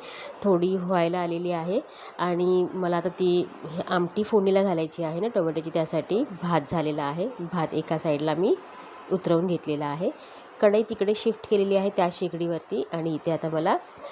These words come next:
टोमॅटोच्या कालवणासाठी टोप ठेवलेला आहे. मस्तपैकी टोप गरम होतोय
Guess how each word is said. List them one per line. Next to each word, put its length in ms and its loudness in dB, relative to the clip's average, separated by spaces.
टोमॅटोच्या 400 0
कालवणासाठी 840 -2
टोप 140 4
ठेवलेला 340 -2
आहे. 280 -6
मस्तपैकी 600 2
टोप 140 10
गरम 240 2
होतोय 320 -2